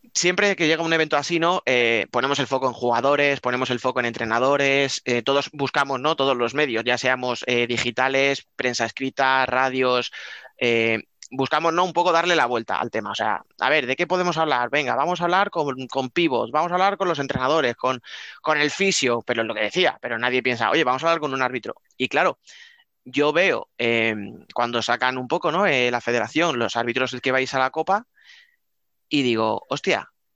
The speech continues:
pues es que aquí hay una persona que es internacional, que, que ha pitado finales y, y que le han metido ya así de, de inicio en cuarto de final un Miura como es un Pozo Barça". O sea,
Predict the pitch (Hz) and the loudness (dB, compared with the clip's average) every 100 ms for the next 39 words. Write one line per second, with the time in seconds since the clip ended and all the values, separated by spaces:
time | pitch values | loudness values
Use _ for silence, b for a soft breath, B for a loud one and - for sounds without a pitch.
0 | _ _ _ 107 110 117 123 143 151 156 | _ _ _ -20 -10 -6 0 2 2 0
1 | 151 170 175 123 127 127 127 127 120 117 | 0 0 0 0 -2 -2 -2 -2 -2 -4
2 | - 127 156 196 214 - - 117 110 110 | -2 0 2 2 0 -2 -2 0 2 2
3 | 110 - 123 123 135 139 139 131 135 151 | 0 0 0 2 2 2 0 0 0 2
4 | 190 220 - b b b _ _ _ - | 2 0 -4 b b b _ _ _ -4
5 | 143 - 147 127 131 139 156 151 160 160 | -2 0 -2 2 2 2 0 0 2 4
6 | 170 123 160 139 120 - 127 131 156 190 | 2 2 0 0 0 -2 -2 0 0 0
7 | 160 151 151 160 151 180 - 170 160 156 | 0 0 0 -2 0 -2 0 0 2 4
8 | 180 208 156 139 147 139 135 - 135 185 | 4 2 0 -2 -4 -2 -2 2 0 0
9 | - 113 120 107 | -4 -10 -4 -2